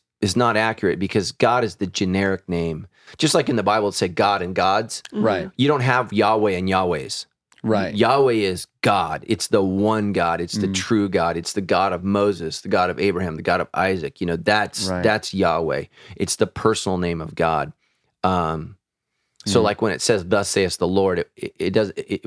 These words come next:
Speaker 1: it doesn't mean "Thus saith God." It means, "Thus says Yahweh."
Speaker 3: Yahweh. Mm.
Speaker 1: Um,
Speaker 3: Yeah.
Speaker 1: so,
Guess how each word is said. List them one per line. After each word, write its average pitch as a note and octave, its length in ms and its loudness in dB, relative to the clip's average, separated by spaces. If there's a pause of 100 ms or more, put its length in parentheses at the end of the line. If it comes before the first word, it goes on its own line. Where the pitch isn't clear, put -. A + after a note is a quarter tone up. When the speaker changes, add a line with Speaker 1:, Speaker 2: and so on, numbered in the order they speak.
Speaker 1:
it G#2+ 80 2
doesn't G#2 240 0
mean G2 200 0
"Thus F2+ 160 -2
saith F2+ 320 0
God." E2 260 0
It C2 60 -10
means, F2+ 220 0
"Thus G2 260 0
says E2+ 380 0 (180)
Yahweh." D2+ 560 0
Speaker 3:
Yahweh. - 160 -10 (160)
Mm. G2+ 280 -4 (140)
Speaker 1:
Um, F#2 240 0
Speaker 3:
Yeah. A2 180 0 (480)
Speaker 1:
so, G#2 460 2